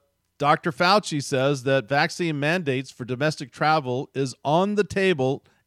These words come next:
and under consideration in the United States. We've already seen this in Canada. Canada has started a program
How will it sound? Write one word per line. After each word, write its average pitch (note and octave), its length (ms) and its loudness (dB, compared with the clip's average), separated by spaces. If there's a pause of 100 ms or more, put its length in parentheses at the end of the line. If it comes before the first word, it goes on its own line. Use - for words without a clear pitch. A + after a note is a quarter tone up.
(120)
and F3 340 2
under E3 220 0
consideration C#3+ 920 -2 (180)
in D#3 360 0 (100)
the B2 120 -6
United B2+ 360 -2
States. - 640 -8 (680)
We've A#2 180 -4
already C#3+ 220 4
seen D#3+ 260 0
this E3 180 0
in E3+ 140 -2
Canada. F3 500 0 (760)
Canada D#3 440 0
has D3 160 2
started C3 500 0 (140)
a A#2+ 420 0
program A#2+ 680 -2